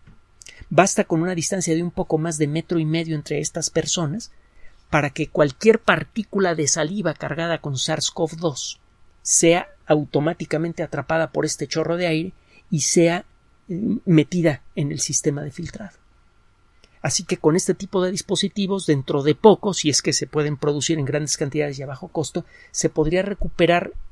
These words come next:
algo de la normalidad en bancos, en, eh, eh, eh, ventanillas donde compra usted boletos para el tren o para un avión o lo que sea,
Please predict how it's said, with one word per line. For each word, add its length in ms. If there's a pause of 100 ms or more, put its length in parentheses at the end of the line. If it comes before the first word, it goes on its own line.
algo 380
de 100
la 140
normalidad 640 (520)
en 240
bancos, 640 (440)
en, 340
eh, 360 (440)
eh, 300 (420)
eh, 640 (260)
ventanillas 720
donde 220
compra 260
usted 220
boletos 500
para 280
el 140
tren 280
o 60
para 220
un 140
avión 320
o 60
lo 120
que 100
sea, 400